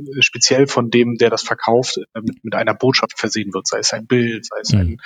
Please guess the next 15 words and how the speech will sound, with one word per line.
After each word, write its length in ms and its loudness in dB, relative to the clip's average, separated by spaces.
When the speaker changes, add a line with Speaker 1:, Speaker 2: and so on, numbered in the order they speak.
Speaker 1:
Text, 300 -2
sei 80 0
es 120 0
was 160 0
auch 120 -2
immer, 320 0
äh, 260 6
und 320 0
du 80 0
darüber 320 4
natürlich 340 0
diese, 480 2
ähm, 500 -4
die 120 -6
jeweiligen, 420 2